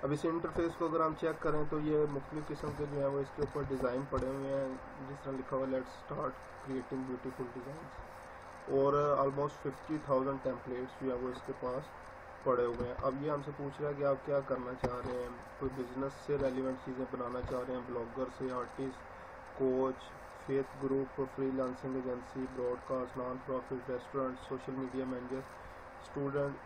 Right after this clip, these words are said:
कौन सी कैटेगरी जो है वो आप सिलेक्ट करना चाह रहे हैं। तो मैं क्या करता हूँ, सोशल मीडिया मैनेजर पे, let's suppose, जो है वो मैंने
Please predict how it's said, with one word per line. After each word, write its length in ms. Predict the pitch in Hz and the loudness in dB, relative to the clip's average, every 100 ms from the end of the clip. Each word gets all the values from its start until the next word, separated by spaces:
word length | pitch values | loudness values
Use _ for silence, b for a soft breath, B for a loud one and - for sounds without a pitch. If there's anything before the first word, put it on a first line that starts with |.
| - - | -14 -6
कौन 160 | - 156 | 0 0
सी 120 | 156 | 0
कैटेगरी 460 | 151 139 135 135 135 | 2 4 4 4 4
जो 100 | 131 | 2
है 60 | |
वो 180 | 127 131 | 4 4
आप 60 | 127 | 2
सिलेक्ट 420 | - - 123 - | -2 -2 -2 0
करना 200 | 123 120 | -2 -2
चाह 180 | 117 123 | -4 -2
रहे 100 | 123 | -2
हैं। 40 | |
तो 60 | 127 | 0
मैं 220 | 135 135 | 2 2
क्या 100 | 143 | 0
करता 280 | 143 135 143 | 0 0 0
हूँ, 80 | 143 | -2
सोशल 320 | - 135 147 | 0 -2 0
मीडिया 300 | 139 127 131 | 0 0 2
मैनेजर 320 | 131 123 127 | 0 -2 -4
पे, 160 | 123 127 | -4 -2
let's 220 | 127 - | -4 -4
suppose, 320 | - 127 127 | -6 -4 -4
जो 60 | 127 | -4
है 60 | |
वो 100 | 123 | -4
मैंने 280 | 127 123 127 | -4 -4 -6